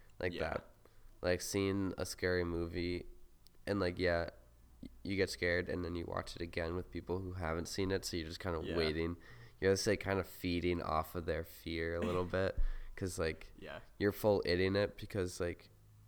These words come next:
Speaker 1: you just, like, find full enjoyment when they get scared, like, when they fall
Speaker 2: Yeah,
Speaker 1: out of their
Speaker 2: no.
Speaker 1: seat, when they do this or that.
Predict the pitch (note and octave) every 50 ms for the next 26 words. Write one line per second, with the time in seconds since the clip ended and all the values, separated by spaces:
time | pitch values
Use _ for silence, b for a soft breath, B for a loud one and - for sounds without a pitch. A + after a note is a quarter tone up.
0 | - - - - - - - - - - - - - - - - - - - -
1 | - F#2 F#2 - F2 - - - - - - - - - - - E2+ E2 E2 E2
2 | - - - - E2 D#2+ D#2+ D#2 F2 - - E2+ E2 E2 E2 E2+ E2+ E2 - -
3 | - D#2+ E2 E2 D#2+ E2 - - - - - - - D#2+ - - - - - -
4 | - - E2+ E2 D#2+ E2 F2 - - - - - - - F2 E2 E2 E2+ E2 -
5 | - - - F#2+ F2+ F2 F2 D2 B1 D#2+ D#2+ E2 E2 D#2+ E2+ E2+ E2+ - - B
6 | B B B B B B B B B B - F2+ E2+ E2 D#2 - - - F2 -
7 | - D#2+ D#2+ D#2+ D#2 D#2 -